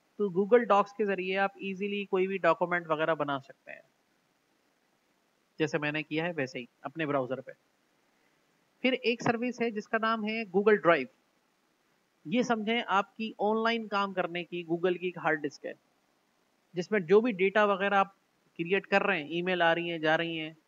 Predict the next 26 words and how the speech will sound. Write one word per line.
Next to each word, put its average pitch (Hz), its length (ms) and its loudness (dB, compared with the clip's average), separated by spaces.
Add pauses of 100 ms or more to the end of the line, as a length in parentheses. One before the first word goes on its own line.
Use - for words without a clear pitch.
(280)
Google 165 280 4
डॉक्स 165 200 4
पर 175 100 0
डॉक्यूमेंट 160 420 0
बन 160 180 0
रहा 160 140 4
है, 156 180 2 (260)
सेंड - 680 -2
हो 156 80 4
रहा 156 120 4
है, 156 80 6
receive 156 340 -4
हो 147 60 2
रहा 147 120 2
है, 151 120 -6 (560)
वो 220 120 2
सारी 262 320 4
चीज़ें 226 280 -4
आप 214 160 0
इसके 190 240 -4
ऊपर 180 220 -2
save 170 260 -4
हो 139 60 0
रही 127 140 -2
होती 117 220 -12
हैं। 110 100 -20